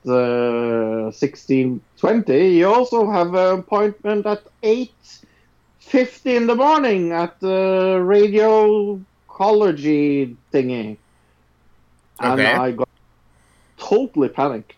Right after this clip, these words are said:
Speaker 1: So I went to D P S and I stayed at, at the hospital from Sunday to, uh, yesterday when I had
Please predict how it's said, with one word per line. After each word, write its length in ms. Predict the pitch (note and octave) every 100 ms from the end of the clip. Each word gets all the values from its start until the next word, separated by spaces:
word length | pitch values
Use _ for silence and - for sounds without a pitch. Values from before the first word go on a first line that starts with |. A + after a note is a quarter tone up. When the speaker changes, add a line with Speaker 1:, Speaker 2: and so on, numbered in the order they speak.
| _
Speaker 1:
So 460 | - A#2+ B2 A#2+
I 440 | - A#2 A#2 A#2 A2+
went 520 | A2 B2 A#2+ - - -
to 320 | A#2+ A#2 A2+
D 180 | G#2+ A#2+
P 140 | C3+
S 260 | C3+ C#3+ -
and 140 | C3
I 100 | A#2+ A2+
stayed 420 | - B2 A#2 A2+
at, 80 | G#2 - - A#2
at 160 | A2
the 80 | A2
hospital 840 | A2 A2+ - A#2 A#2+ B2+ B2+ A2 G#2+ _
from 260 | A2+ A2 G#2+
Sunday 480 | - G#2+ G#2+ A2 A2 -
to, 520 | G#2 G2+ G2+ G2 G2 - _ - _ _ _ _ -
uh, 200 | G2+ G2+
yesterday 580 | A2 A#2 - - G#2 G2
when 220 | G2 G2
I 160 | F#2 F#2
had 240 | F#2+ F#2+